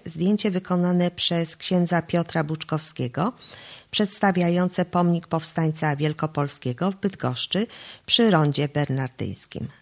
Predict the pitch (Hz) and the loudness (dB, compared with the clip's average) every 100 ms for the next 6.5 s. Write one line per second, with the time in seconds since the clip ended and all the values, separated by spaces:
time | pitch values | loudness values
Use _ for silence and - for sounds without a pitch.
0 | _ - 165 147 113 - - - - _ | _ -4 -4 -2 -6 -8 -12 -12 -14 _
1 | _ _ - - - - _ _ _ - | _ _ -20 -20 -20 -20 _ _ _ -6
2 | - 196 185 247 240 196 190 - 147 131 | 2 4 4 2 -2 -4 -4 -6 -4 -4
3 | 123 143 226 - _ - - - _ _ | -4 -6 -6 -10 _ -20 -20 -20 _ _
4 | _ _ _ - 190 - 170 156 - 160 | _ _ _ 0 2 2 -2 -2 -2 0
5 | 175 190 185 - 170 151 - 139 - - | 2 2 2 0 -2 -4 -6 -8 -6 -4
6 | 135 117 - 139 | -4 -4 -4 -4